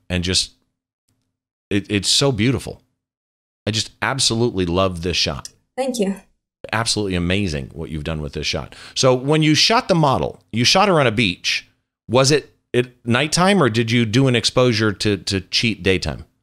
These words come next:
Speaker 2: Uh, no, it wasn't daytime. It was right after the sunset.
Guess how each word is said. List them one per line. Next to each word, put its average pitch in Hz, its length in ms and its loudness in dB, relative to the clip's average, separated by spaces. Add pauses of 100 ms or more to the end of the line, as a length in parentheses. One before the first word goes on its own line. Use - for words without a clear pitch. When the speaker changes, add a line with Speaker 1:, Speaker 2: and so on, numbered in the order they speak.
(800)
Speaker 2:
Uh, 220 340 0
no, 226 180 4
it 208 120 2
wasn't 226 280 0
daytime. 214 400 2
It 202 140 -2
was 202 400 2
right 214 240 0
after 190 380 -2
the 190 80 0
sunset. - 640 -4